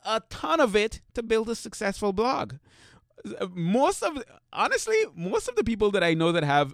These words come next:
very successful blogs, they didn't do a ton of research. They just started blogging.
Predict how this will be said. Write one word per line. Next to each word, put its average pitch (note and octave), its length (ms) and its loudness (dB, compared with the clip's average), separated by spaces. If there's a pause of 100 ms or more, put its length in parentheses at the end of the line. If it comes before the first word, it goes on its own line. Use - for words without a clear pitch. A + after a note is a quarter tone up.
(100)
very C#3+ 440 0
successful D3+ 580 -4
blogs, D3 540 0 (1080)
they C#3 280 0
didn't G#4+ 400 2
do D#4 180 2
a - 80 -2
ton D#4+ 260 -4
of D4 140 4
research. A#3 840 0 (960)
They A3+ 140 2
just A4 200 -8
started C#4 400 2
blogging. F3+ 580 0